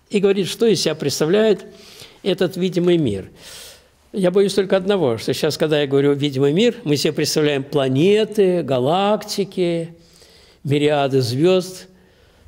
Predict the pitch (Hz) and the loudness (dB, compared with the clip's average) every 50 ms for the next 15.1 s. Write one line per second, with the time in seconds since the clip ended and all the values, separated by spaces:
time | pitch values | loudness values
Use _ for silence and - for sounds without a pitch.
0 | - - - - - - 147 120 113 113 113 123 131 135 135 123 - - - - | -20 -20 -20 -20 -18 -12 -8 -6 -4 -4 -2 -2 0 0 -2 -4 -6 -10 -14 -12
1 | - - 95 90 107 - - _ _ _ _ _ _ - - - _ _ _ _ | -10 -10 -12 -12 -12 -16 -20 _ _ _ _ _ _ -20 -20 -20 _ _ _ _
2 | _ - _ _ - - - _ _ _ _ _ _ - - _ _ _ _ _ | _ -20 _ _ -20 -20 -20 _ _ _ _ _ _ -20 -20 _ _ _ _ _
3 | _ _ _ _ _ _ _ _ _ _ _ _ _ - 127 123 - 143 127 - | _ _ _ _ _ _ _ _ _ _ _ _ _ -12 -10 -6 -4 -4 -4 -4
4 | 135 131 - - 170 131 107 110 120 117 110 139 170 202 185 165 123 95 90 87 | -4 -8 -6 -4 -2 -2 -2 -2 -4 -4 0 0 0 0 0 -2 -4 -6 -10 -18
5 | - _ _ _ - _ _ _ _ _ _ _ _ _ _ _ - 156 - - | -20 _ _ _ -20 _ _ _ _ _ _ _ _ _ _ _ -8 -6 -4 -4
6 | 135 123 - 139 139 170 165 156 - - 139 - - - - 147 156 151 139 131 | -4 -4 -2 0 2 2 2 0 -2 -2 -2 -4 -4 -6 -2 0 0 0 0 -4
7 | 113 139 143 151 131 - - 123 - 135 - - 143 135 - 131 104 104 127 123 | -4 -2 -2 -2 -2 -4 -8 -8 -6 -6 -4 -4 -4 -4 -4 -4 -4 -2 -4 -4
8 | - - - 135 131 156 170 175 175 175 156 127 104 82 - - - - _ _ | -6 -6 -2 0 2 2 4 2 2 0 0 -2 -4 -6 -8 -14 -20 -20 _ _
9 | _ _ _ _ _ _ _ _ _ _ _ _ _ _ _ _ _ _ _ _ | _ _ _ _ _ _ _ _ _ _ _ _ _ _ _ _ _ _ _ _
10 | _ _ _ _ _ _ _ _ _ _ _ _ _ _ _ _ _ _ _ _ | _ _ _ _ _ _ _ _ _ _ _ _ _ _ _ _ _ _ _ _
11 | _ _ _ _ _ _ _ _ _ _ _ _ _ _ _ _ _ _ _ _ | _ _ _ _ _ _ _ _ _ _ _ _ _ _ _ _ _ _ _ _
12 | _ _ _ _ _ _ _ _ _ - - - 147 143 147 143 147 175 185 180 | _ _ _ _ _ _ _ _ _ -14 -8 -2 0 2 2 2 2 2 2 2
13 | 190 202 190 190 190 170 151 170 185 190 185 170 - - 175 165 160 156 156 180 | 4 2 2 2 2 2 2 2 4 4 2 2 0 0 0 2 2 2 2 0
14 | 165 147 - - 156 156 156 139 147 165 165 165 156 151 135 123 117 107 95 90 | 0 0 0 0 0 0 2 2 2 2 2 4 4 4 2 2 0 -2 -4 -6
15 | 82 - | -10 -12